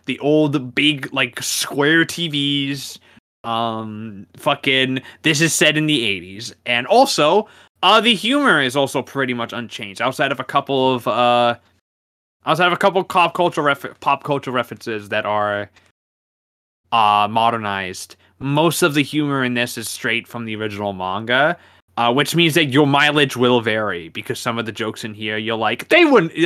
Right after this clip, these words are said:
you're like, "Yeah, uh, they wouldn't be able to get away with a lot of this now."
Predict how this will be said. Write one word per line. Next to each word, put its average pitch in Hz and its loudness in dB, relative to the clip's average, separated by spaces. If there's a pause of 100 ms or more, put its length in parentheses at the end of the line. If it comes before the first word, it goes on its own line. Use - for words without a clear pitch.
(380)
you're 165 4
like, 160 4
"Yeah, 277 4
uh, 220 8
they 247 0
wouldn't 285 2
be 170 2
able 143 2
to 135 -2
get 127 -2
away 123 -2
with 107 -6
a 101 -10
lot 98 -4
of 95 -10
this 92 -12
now." 95 -8